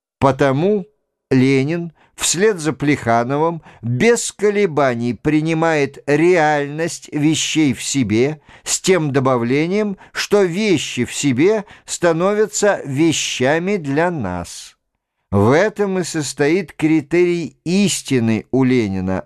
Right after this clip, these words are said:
вслед за Марксом и Энгельсом. Критерий истины есть практика, превращающая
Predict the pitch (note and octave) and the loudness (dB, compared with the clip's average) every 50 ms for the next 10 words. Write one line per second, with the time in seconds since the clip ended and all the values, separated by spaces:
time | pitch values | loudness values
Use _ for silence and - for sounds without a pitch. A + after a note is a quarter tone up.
0 | _ _ - - - A#2 C3 B2 A2 F#2 F#2+ G#2+ G2+ F#2 F#2+ A2 - - D#3 C3+ | _ _ -10 -8 -2 0 2 2 2 2 0 0 0 0 0 0 0 0 -2 -4
1 | - - - D#3+ D3+ C#3 - _ - D3 D3+ D#3 D#3 D3+ C3 A2 G2+ F#2 F2+ G2 | -6 -4 -2 -2 -2 -4 -6 _ 0 0 2 2 2 2 0 0 -4 -6 -6 -6
2 | F2+ E2 - - - F2+ E2 D#2 - - - - - - - - - C#3 D3 D3+ | -6 -6 -10 -8 -6 -6 -6 -6 -8 -12 -18 -20 -20 -20 -18 -4 0 2 4 4
3 | D#3+ C#3 - F#3 F#3 F3 E3+ D#3 C#3+ - - B2+ F3 G#3 A3+ A3 - - - - | 4 2 2 0 2 2 2 0 0 -4 -6 -6 -2 -2 -2 -2 -2 -4 -6 -4
4 | C3 A2+ G2 F#2 F2+ E2+ D2 - - - D#2+ - G#2+ A2+ C#3 F#3 G3+ F#3+ - - | -2 -2 -2 -2 -4 -6 -8 -10 -14 -18 -6 -2 0 2 4 4 2 2 -2 -10
5 | - - _ _ _ F#3 C#3+ C3+ D#3 E3+ F#3 F#3+ F3+ - - - - A#2 - - | -18 -20 _ _ _ 0 2 2 4 4 4 2 0 -2 -10 -16 -16 -16 -16 -14
6 | - F#2 D#2 C2+ - _ _ _ _ - C3 D3 C#3+ C#3 C#3 C#3+ C#3 C3+ - D3+ | -12 -12 -12 -12 -14 _ _ _ _ 0 2 2 2 2 2 0 0 0 0 0
7 | D3 C#3 C3 B2+ A#2 - - B2 A#2+ A#2 A2+ - - | 0 2 0 0 -2 -4 -2 0 0 0 0 -2 -4